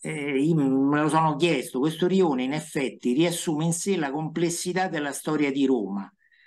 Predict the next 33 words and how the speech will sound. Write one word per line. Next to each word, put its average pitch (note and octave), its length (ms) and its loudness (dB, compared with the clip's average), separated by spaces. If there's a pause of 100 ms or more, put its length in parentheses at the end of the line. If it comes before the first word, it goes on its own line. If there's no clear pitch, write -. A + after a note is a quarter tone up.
(160)
Come G3 360 0
vedrete, C3 840 -2 (140)
ha D#3 180 -4
subito D#3+ 600 2
delle C#3 260 2
vicende C#3 640 -2
o A#2+ 120 0
ha C3+ 80 2
attraversato C3+ 800 -2
delle B2 260 2
vicende A#2+ 760 -2 (260)
che G3+ 120 0
lo G3+ 140 2
hanno C#3+ 460 -2 (100)
portato D#3 500 -2
più G#3 220 0
volte G3+ 320 0
a E3 100 -4
cambiare D#3+ 520 -2
pelle, G#2 580 -4 (200)
con G3+ 180 4
un G3+ 100 6
ricambio D#3+ 640 2
completo D3+ 580 0
della C#3 220 -2
popolazione F3+ 840 0
e C#3 100 -2
delle E3+ 300 0
attività E3+ 560 0
che B2+ 140 -6
vi A#2+ 140 -2
si B2+ 120 -2
svolgevano. A2+ 840 -2